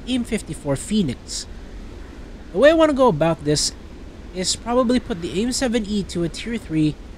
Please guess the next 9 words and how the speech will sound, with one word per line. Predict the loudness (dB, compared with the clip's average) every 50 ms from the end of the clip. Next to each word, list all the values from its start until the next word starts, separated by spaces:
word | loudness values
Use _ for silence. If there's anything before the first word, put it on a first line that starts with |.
| -14 -14 -14 -14 -12 -4
and | -2 0 0 0
the | -2 -2 0 0
aim | 0 0
seven | 0 0 0 2 0 0 -2
E | -2 -4 -4
four | -4 -2 -2 -2 -2 -4 -4
adjacent | -4 -2 -2 -2 0 0 0 2 2 2 0 -2 -2 -4 -8
to | -10 -12
it, | -10 -12